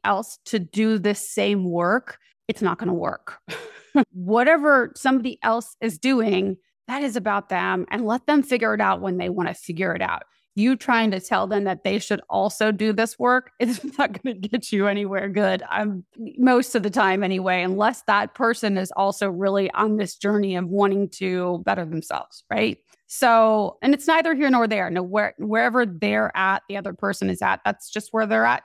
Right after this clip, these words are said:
today. It's not bad or good. And you've, you and I have both been in that place of not wanting to see, not wanting to know where, y-, y-, you know, we can improve.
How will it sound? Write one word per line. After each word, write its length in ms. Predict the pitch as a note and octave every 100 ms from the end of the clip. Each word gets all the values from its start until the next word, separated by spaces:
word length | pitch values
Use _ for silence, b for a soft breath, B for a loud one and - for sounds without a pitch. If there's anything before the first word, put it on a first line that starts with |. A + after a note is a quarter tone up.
| -
today. 240 | - A1+ -
It's 200 | - G#3+
not 200 | G3 G3
bad 260 | F#3+ G3
or 80 | G#3
good. 320 | F#3 F#3+ G3+
And 260 | G3+ G3 F3
you've, 300 | G3 G#3 -
you 180 | G#3+ A3
and 100 | A3+
I 120 | G#3+
have 200 | G#3 G3+
both 260 | - G#3+ G#3+ -
been 240 | F3+ G#3+ G#3
in 200 | - G#3
that 220 | F3+ -
place 360 | - A#3 F3 G#3+
of 100 | G3
not 260 | F#3+ -
wanting 540 | G3+ G3 G3 F3 F#3+ G3+
to 520 | - F#3 F#3 F#3+ F#3 - b b
see, 560 | - - C#4+ D#3+ - - -
not 240 | G#3+ G#3+
wanting 320 | G#3+ A3 A#3+
to 140 | - A3
know 440 | A#3 A#3 G#3 G3+
where, 640 | F#3 F#3+ G3 F#3 F3+ E3+ -
y-, 140 | G3 -
y-, 140 | G3 -
you 140 | G#3+ G#3+
know, 120 | F#3+
we 160 | F3+
can 160 | G3+ F#3+
improve. 440 | F3 F3 - -